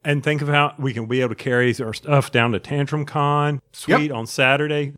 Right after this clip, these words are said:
Speaker 1: Oh, and then think about the cards fall. I did. I had a bunch of cards fall out on me, uh, when we were traveling because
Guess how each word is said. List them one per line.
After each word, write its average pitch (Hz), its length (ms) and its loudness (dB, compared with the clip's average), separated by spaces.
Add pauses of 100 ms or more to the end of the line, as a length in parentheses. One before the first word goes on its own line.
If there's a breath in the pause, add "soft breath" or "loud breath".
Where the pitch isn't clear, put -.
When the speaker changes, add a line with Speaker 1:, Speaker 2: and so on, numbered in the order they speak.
(120)
Speaker 1:
Oh, 254 200 4
and 214 140 2
then 269 140 0
think 233 220 -2
about 220 240 -2
the 143 80 -2
cards 151 340 2
fall. - 220 -4
I 208 80 2
did. 247 180 4
I 156 60 4
had 196 120 4
a 180 40 6
bunch 175 240 -2
of - 60 -10
cards 180 420 0
fall 113 260 0
out 110 160 0
on 117 180 0
me, 123 180 2
uh, 123 100 2
when 127 300 -2
we 131 80 0
were 135 60 0
traveling 143 440 2
because 120 320 2